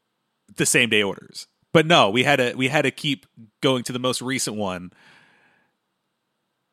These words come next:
And it would, and it would be brought up like, "Hey, I noticed you didn't do any of these same day orders yet," when, 'cause, you know, we'd get, uh, ones in, in early morning orders that would come in before.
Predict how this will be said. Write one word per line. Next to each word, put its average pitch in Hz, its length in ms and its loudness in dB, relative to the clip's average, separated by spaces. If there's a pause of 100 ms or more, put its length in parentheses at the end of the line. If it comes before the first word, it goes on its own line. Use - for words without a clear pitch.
(120)
And 131 200 0
it 143 120 4
would, 147 180 2
and 165 240 2
it 240 180 6
would 233 60 4
be 220 80 4
brought 214 220 6
up 208 100 4
like, 156 140 4
"Hey, 214 180 4
I 156 60 4
noticed 165 260 2
you 175 80 0
didn't 147 160 -4
do 143 100 2
any 147 100 0
of 135 40 -2
these 127 140 -2
same 135 180 0
day 120 100 0
orders 135 300 2
yet," 120 180 2
when, 120 220 -2
'cause, 123 200 -6
you 127 140 -8
know, 123 100 0
we'd 113 180 -4
get, 123 200 0
uh, 104 380 -2 (100)
ones 113 340 -8
in, 123 340 -8
in 127 320 -6 (720)
early 175 260 2
morning 139 280 2
orders 131 260 2
that 123 100 0
would 120 100 -6
come 120 120 -6
in 117 100 -4
before. 127 440 -4